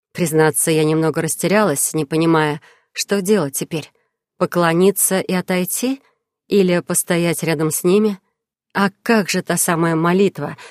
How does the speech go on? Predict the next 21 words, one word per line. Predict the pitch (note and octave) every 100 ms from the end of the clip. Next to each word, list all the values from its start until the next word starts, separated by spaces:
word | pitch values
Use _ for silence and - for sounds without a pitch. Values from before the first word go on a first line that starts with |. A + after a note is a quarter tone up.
| -
которую | F3 - E3+ E3+ D#3+ - - -
вручали | F3+ G3 F#3 D3 D3
всем? | - E3+ C#3+ - _ _ _ -
Мне-то | G3 F3+ - D#3
она | D#3 D3+
была | D#3 D3+
и | D3
даром | E3+ E3 D3+
не | C#3+
нужна, | D3 D3 D3
но | D3
я | D3+ C#3+
планировала | D#3 D#3 D3+ D3 D3
отдать | C#3+ D3 -
ее | D3
Берте, | C#3 F3 - - - _ _ _
чтобы | - - D#3
порадовать | - G3+ D#3 D3 D3+
компаньонку. | - D#3+ E3 D#3+ D3 D#3 - - _ _ _ _ _ _ _ _ _ -
Первой | B3+ A#3+ G#3+
очнулась | - G3+ G3+ G3+ F#3+ -